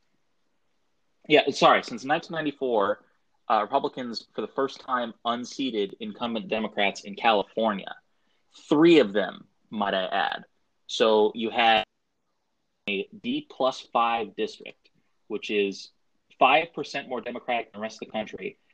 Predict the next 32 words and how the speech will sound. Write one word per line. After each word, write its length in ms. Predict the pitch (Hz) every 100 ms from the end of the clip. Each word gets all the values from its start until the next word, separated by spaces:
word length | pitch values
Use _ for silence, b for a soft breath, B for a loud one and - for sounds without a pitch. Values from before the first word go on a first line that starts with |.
| _ _
a 80 | 113
Republican 540 | 107 - 131 127 120 110
won. 340 | 95 90 92 _ _ _ _ _ - _ -
In 360 | 117 113 110 107 _
two 280 | - 170 170 165
even 300 | 160 147 107
districts, 680 | 104 - 104 98 - - - _ _
which 360 | 220 214 - -
were 440 | 113 110 104 101
in, 400 | 98 113 107 104 107
which 200 | 110 -
were 100 | 107
near, 380 | 110 110 110 107
uh, 560 | 104 98 95 92 92 -
it 100 | 101
was 500 | 98 98 - - - _ _ _ _
based 360 | 120 123 - -
in, 220 | 107 104
uh, 300 | 98 95 95
Yorba 300 | 110 139 147
Linda, 480 | 139 127 117 101 190 -
which 200 | 101 -
is 280 | 107 101 -
a, 300 | 113 104 104
which 160 | 104 110
is 100 | 101
where, 320 | 104 104 101
uh, 180 | 98 98
Richard 260 | 123 120
Nixon 280 | 123 - 101
is 80 | 92
from, 400 | - 95 -